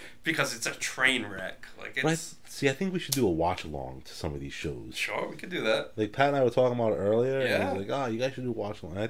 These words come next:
Speaker 2: I'm like, "I agree," because if we could just, like, watch a show and just sit here and bullshit casually
Speaker 1: Mm-hmm.
Speaker 2: while the mics are rolling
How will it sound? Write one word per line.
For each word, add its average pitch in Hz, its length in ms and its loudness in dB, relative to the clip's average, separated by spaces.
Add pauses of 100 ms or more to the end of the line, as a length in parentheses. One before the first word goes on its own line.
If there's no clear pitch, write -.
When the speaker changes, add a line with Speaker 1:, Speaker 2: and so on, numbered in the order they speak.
Speaker 2:
I'm 113 160 -2
like, 101 100 -2
"I 123 100 4
agree," 156 400 2 (640)
because 113 320 4
if - 140 -8
we 156 80 0
could 165 120 2
just, 170 180 -2
like, 104 220 -2
watch 90 300 -2
a 107 60 2
show 104 460 4
and 73 180 -4
just - 320 -8 (320)
sit 98 240 -2
here 107 140 2
and 85 120 -2
bullshit 104 480 2
casually 113 760 0
Speaker 1:
Mm-hmm. 120 320 -8 (320)
Speaker 2:
while 151 180 0
the 87 80 2
mics 95 240 0
are 95 60 2
rolling 107 500 2